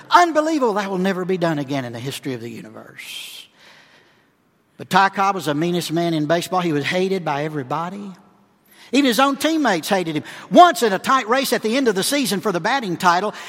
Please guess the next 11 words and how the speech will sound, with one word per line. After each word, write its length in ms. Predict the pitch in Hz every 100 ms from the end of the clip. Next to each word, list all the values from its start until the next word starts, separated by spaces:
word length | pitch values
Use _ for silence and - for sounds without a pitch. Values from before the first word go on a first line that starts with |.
| -
his 180 | 233
own 240 | 294 330 302
teammates 540 | 277 311 214 190 190
rooted 360 | 190 302 320 214
against 440 | 185 269 330 -
him 240 | 214 220 214
and 120 | 180
for 240 | 302 320
the 140 | 254 247
other 220 | 311 330
guy 300 | 190 226 254